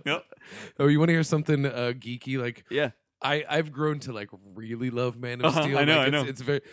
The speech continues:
Speaker 2: I was listening to just the score at
Speaker 1: Oh,
Speaker 2: work the
Speaker 1: yeah,
Speaker 2: other day.
Speaker 1: yeah.
Speaker 2: It's excellent.
Speaker 1: Oh, really?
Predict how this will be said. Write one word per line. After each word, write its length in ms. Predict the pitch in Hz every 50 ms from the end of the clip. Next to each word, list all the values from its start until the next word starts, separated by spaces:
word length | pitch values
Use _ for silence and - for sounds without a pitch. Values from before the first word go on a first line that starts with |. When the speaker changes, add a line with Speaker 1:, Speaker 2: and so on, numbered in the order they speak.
| - - - - _ _ -
Speaker 2:
I 140 | 139 147
was 180 | 147 147 147 139
listening 320 | 156 165 151 - 165 151 139
to 120 | - 120
just 240 | 104 123 139 - -
the 60 | 113
score 540 | 107 - - - 135 127 135 143 156 160 - -
at 100 | 107 101 -
Speaker 1:
Oh, 100 | 170 165
Speaker 2:
work 140 | 135 -
the 80 | - 160
Speaker 1:
yeah, 120 | 156 156
Speaker 2:
other 180 | 160 156 170 180
day. 40 | 170
Speaker 1:
yeah. 140 | 156 131 98 _ _ _ -
Speaker 2:
It's 160 | - 175 - -
excellent. 460 | - 131 123 - - 117 98 85 82 -
Speaker 1:
Oh, 160 | 160 175 170
really? 320 | 147 135 165 220 277 427